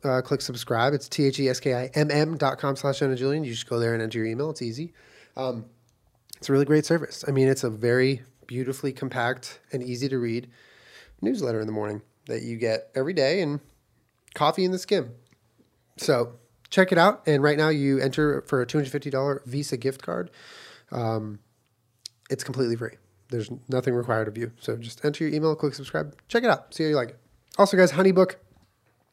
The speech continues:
If you're a freelancer, uh, photographer, graphic designer, just have a small business, you need help with invoices and documents and brochures and calendar management and e-signatures,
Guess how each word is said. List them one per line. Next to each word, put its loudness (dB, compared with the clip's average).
If -4
you're 6
a 2
freelancer, 2
uh, 0
photographer, -4
graphic -4
designer, -2
just -6
have 0
a -2
small 0
business, -2
you -4
need 0
help -2
with -2
invoices 0
and -10
documents 0
and -6
brochures 6
and -4
calendar -2
management -4
and -6
e-signatures, -4